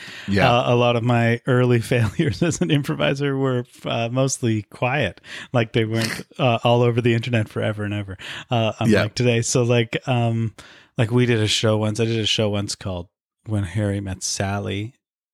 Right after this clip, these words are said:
Speaker 2: and we invented a whole new format called a Sally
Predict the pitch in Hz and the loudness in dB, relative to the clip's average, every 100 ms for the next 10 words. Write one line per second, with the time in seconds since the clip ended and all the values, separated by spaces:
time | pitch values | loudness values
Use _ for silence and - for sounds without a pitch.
0 | _ - 113 110 110 113 107 120 120 113 | _ -2 0 2 2 2 0 0 2 2
1 | 107 143 151 131 139 131 117 123 117 104 | 2 4 4 4 2 2 0 0 0 -2
2 | - 110 104 104 92 90 | -4 -4 -4 -4 -6 -10